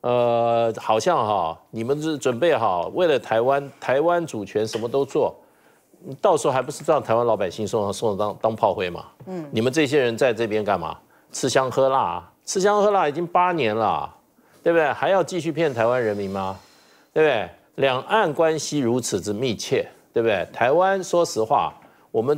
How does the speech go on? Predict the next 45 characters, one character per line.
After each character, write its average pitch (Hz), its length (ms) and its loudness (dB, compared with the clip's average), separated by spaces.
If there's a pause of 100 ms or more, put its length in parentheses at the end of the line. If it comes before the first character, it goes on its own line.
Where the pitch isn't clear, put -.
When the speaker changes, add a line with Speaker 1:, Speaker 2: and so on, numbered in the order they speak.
Speaker 1:
一 190 120 0
年 147 200 2
从 123 340 -2
大 156 240 2
陆 139 180 0
赚 143 260 0
到 117 160 0
一 156 80 -8
千 151 260 0
五 131 120 0
百 101 180 0
亿 110 140 -6
美 87 220 -6
元 90 360 -6
呐， 107 160 -2 (640)
这 226 180 4
个 175 140 2
是 - 160 -2
何 117 260 0
等 113 200 -2
重 123 200 -2
要 110 200 2
的 90 100 -10
一 98 100 -10
个， 101 200 0
一 107 120 -6
个， 101 140 2
一 117 160 -4
个 117 160 2
哈， 90 140 0
我 92 200 0
们 101 140 -4
的 113 80 2
生 127 200 0
命 123 200 -4
线。 92 260 -2 (220)
Speaker 2:
嗯。 190 240 -8
Speaker 1:
马 165 180 4
英 247 80 0
九 208 160 2
作 220 220 2
为 165 140 2
才 117 200 -2
对 180 320 2
啊 135 240 0